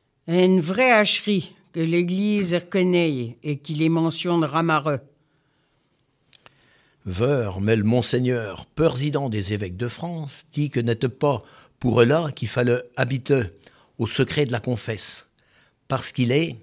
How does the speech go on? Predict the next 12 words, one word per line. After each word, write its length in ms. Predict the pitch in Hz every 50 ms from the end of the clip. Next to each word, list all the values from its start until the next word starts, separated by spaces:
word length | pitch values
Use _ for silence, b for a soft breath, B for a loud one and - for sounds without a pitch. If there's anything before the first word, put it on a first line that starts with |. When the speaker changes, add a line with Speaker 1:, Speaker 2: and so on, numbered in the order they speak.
| _ _ _ _ - _ _
Speaker 2:
au-dessus 600 | - 104 101 90 80 92 92 - - - - 165 135
des 100 | 123 113
lois 160 | 107 123 143
de 80 | 139 127
la 80 | 113
République. 640 | 104 117 107 - 113 101 107 104 - - - - _ _ _ _ _ _ _ _ _ _ _ _ _ _ _ _ -
Speaker 1:
Oh, 240 | 247 240 269 269 262
j'ai 200 | 254 196 208 220
déjà 340 | 208 202 214 214 202 220 220
ouï 160 | 220 226 233
pareille 380 | 196 220 214 185 202 202 202 185
sentence, 840 | - - 262 254 - - 190 160 160 160 147 - - - - -